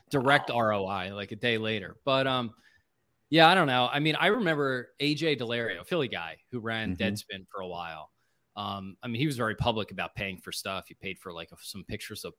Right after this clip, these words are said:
Speaker 1: Brett Favre. And I was like, "You know what? Like, if, if, if something's newsworthy, whatever." And I think this guy was a student. The guy who had the video was a student of Mike's at Saint Joe's, eh,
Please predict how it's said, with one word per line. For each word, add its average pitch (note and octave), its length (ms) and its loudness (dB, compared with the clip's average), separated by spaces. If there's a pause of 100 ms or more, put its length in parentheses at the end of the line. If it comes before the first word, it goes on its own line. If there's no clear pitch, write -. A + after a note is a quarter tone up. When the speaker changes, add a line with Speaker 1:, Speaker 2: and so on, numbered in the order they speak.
Speaker 1:
Brett F#2+ 200 -8
Favre. E2+ 480 -6 (720)
And G3+ 80 -6
I A#3 40 -2
was G#3 100 -6
like, G#3 160 -6
"You A#3+ 60 -8
know F4 80 -4
what? D#4 200 -2
Like, - 260 0
if, - 200 -4
if, F3 140 -4 (1300)
if D#3 180 -4
something's G#3 500 4
newsworthy, G2+ 800 4
whatever." C3+ 580 4 (100)
And C#3 120 0
I C#3 60 2
think D#3 220 2
this F3+ 180 0
guy E3+ 180 6
was B2 140 0
a A#2+ 60 -6
student. E3 540 0
The C#3+ 80 -8
guy D3+ 160 0
who F#3 60 2
had D3 100 2
the B2 60 -6
video C3+ 240 2
was G#2+ 100 -4
a G2+ 60 -8
student C#3+ 420 -2
of G#2 60 -2
Mike's G2+ 460 -2
at F#2+ 120 -14
Saint A2 240 -4
Joe's, F2 540 -8
eh, G2+ 160 -4